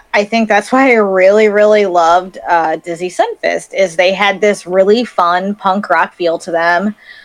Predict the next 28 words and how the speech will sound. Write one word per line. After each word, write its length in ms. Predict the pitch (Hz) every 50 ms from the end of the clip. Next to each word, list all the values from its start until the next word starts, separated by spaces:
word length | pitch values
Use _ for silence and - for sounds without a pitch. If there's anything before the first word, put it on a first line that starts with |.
| _ _ _ _ _ _ _ -
They 300 | 208 185 220 233 233 233
had, 380 | 233 233 233 226 214 143 202 208
and 240 | 208 254 247 240 233
their 120 | 240 240
videos 440 | 214 226 294 370 370 277 220 196 -
were 100 | 196 190
fun 340 | 185 - 208 196 185 180 180
too. 400 | - - 285 294 226 - - -
So 220 | - - 226 208
I 100 | 202 208
felt 280 | 208 - 220 233 262 -
like 340 | 370 392 392 370 - _ -
the 80 | 220
music 420 | 185 165 175 190 185 202 214 208 -
with 100 | 196 175
a 80 | 170 165
combination 640 | - 196 185 185 185 180 170 175 180 - - - 196
of 240 | 180 175 170 165 -
them 160 | 165 156 165
and 80 | 175
their 100 | 175 170
personalities 920 | 170 - 180 175 - - - 156 160 160 165 165 180 175 180 180 180 -
just 360 | - - - 175 - - - _ _ _ -
made 180 | 185 185 185
a 60 | 175 160
really 260 | 156 160 165 180 180
good 200 | 170 185 160 156
match. 640 | 147 - 143 196 294 370 - - - - - -